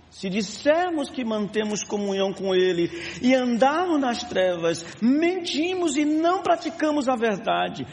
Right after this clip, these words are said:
Se, porém, andarmos na luz, como ele está na luz, mantemos comunhão uns com os outros, o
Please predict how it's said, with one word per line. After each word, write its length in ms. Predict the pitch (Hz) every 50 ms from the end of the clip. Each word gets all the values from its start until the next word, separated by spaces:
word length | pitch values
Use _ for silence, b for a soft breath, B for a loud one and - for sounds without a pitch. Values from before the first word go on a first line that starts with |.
| B B
Se, 220 | B - - 247 -
porém, 320 | - 214 196 196 208 208
andarmos 420 | 196 196 180 185 202 196 190 185
na 140 | 180 180 170
luz, 600 | 165 165 165 190 226 240 247 240 226 208 - - -
como 220 | - 240 247 233
ele 120 | 226 214
está 200 | 208 - - 226
na 160 | 208 202 196 190
luz, 540 | 190 196 214 254 277 277 269 254 226 214 - - B B B B
mantemos 760 | 254 285 269 262 254 254 - 320 330 339 330 311 285 214 -
comunhão 480 | - 285 269 269 269 269 269 294 302
uns 100 | 302 -
com 140 | - - 269
os 240 | 254 247 220 214 226
outros, 340 | 311 330 330 330 - 247 226
o 160 | 240 233 214